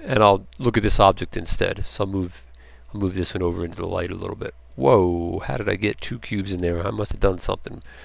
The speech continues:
I'll move him over also. Let's get rid of this one.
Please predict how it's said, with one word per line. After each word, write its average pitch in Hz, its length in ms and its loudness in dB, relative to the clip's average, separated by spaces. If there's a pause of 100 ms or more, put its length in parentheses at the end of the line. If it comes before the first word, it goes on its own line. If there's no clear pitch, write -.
(280)
I'll 110 80 0
move 98 260 -2
him 92 140 -2
over 87 240 -4
also. 87 440 -4 (680)
Let's - 120 -6
get 101 120 0
rid 92 120 -2
of 92 60 -4
this 92 180 0
one. 92 160 -10